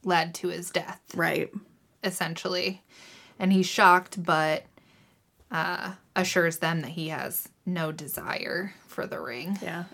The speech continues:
Speaker 2: And I think even Frodo kind of softens the blow and is like, "He was a good man. It just,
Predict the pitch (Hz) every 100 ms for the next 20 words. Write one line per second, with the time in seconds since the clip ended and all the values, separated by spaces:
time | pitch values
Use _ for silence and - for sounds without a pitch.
0 | - 240 294 453 480 370 269 240 - 208
1 | 214 214 202 185 185 190 190 202 185 170
2 | 175 170 170 170 175 180 170 - _ -
3 | 190 247 269 269 262 254 - - _ -
4 | 214 202 196 196 190 170 175 175 165 160
5 | 170 160 160 - - -